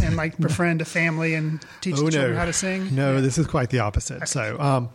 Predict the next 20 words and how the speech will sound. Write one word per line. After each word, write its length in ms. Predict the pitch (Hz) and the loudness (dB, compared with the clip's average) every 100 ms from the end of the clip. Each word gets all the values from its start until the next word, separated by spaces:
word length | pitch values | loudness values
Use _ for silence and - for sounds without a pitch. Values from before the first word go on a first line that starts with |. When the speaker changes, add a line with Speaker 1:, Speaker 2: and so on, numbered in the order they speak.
| - - | -16 0
Speaker 2:
basically 400 | 165 180 - 175 | 2 2 2 2
what 180 | 165 160 | 4 4
she 80 | 156 | 4
did, 400 | 156 156 165 151 | 6 4 0 0
the 80 | |
whole 340 | 131 185 180 165 | 2 4 4 2
movie 480 | 156 143 151 139 127 | 2 4 6 4 2
takes 280 | 123 143 123 | 2 0 2
place, 380 | 156 139 127 127 | 2 2 2 2
really, 480 | 151 139 117 117 117 _ 165 | 2 4 2 -2 -6 _ -2
she 180 | - | 2
leaves, 480 | 135 143 160 147 - | 4 6 4 2 -2
uh, 440 | 170 165 147 117 180 | -2 -4 -4 -6 -4
the 100 | 151 | 0
convent 480 | 156 143 131 131 - | 4 4 4 2 0
and 320 | 160 131 123 | 0 2 2
she 160 | 117 135 | 2 0
meets 360 | 123 135 - - | 2 0 -2 -2
her 220 | 143 160 | -2 2
aunt. 400 | 147 120 127 | 2 2 -4